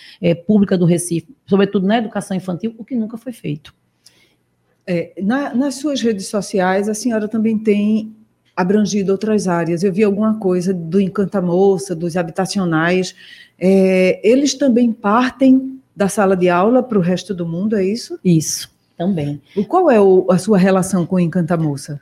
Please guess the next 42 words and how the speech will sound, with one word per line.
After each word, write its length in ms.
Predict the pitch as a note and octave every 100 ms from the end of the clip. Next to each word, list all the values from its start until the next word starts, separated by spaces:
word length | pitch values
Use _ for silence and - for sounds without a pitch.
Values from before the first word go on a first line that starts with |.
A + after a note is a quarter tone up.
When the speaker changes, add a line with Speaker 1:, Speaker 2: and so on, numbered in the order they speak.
| _ _
Speaker 1:
A 100 | G3+
minha 160 | G#3 B3+
relação 400 | B3 A#3 A#3+ A3
é 60 | A3
exa-, 200 | G#3 -
exatamente 680 | G3+ G#3+ A3 G#3+ G#3+ A3 - _
por 120 | A#3+
essa 200 | A3 A3
luta 280 | A3 A3 A#3
de 80 | A3
moradia, 580 | G#3 G3+ F3 D3 F#3 G#3+
que 100 | F#3
tem 140 | G#3+
muito 240 | G#3+ C4 B3+
a 40 |
ver 160 | A3+ A#3
com 120 | A#3+
o 60 |
bode, 500 | G3+ D#3 E3+ F3 E3
com 200 | D#3+ F#3
o 60 | F3+
pina, 380 | F3+ E3+ E3+ E3+
com 100 | F3
a 60 |
areinha, 420 | E3+ E3+ D#3+ E3 E3
com 140 | F3+
a 40 |
Brasília 340 | E3+ F3 E3+ F3+
Teimosa, 500 | F#3+ G3 D3+ D3 D#3
né? 260 | D#3+ F3+ G3
Todo 180 | E3 E3
mundo 140 | F3
sabe 260 | F3 F3+ F#3
a 20 |
história 280 | F#3 F#3 F3+
daquela, 300 | F3+ - F3+ F3 F3
daquelas 320 | E3+ F#3 F3+
comunidades 580 | F#3+ F#3 F#3+ E3+ F3+ F3+
na 120 | F#3
luta 260 | F#3 A#3
pela 220 | A3+ F3 D#3+
moradia. 500 | D#3+ D3 C3+ C#3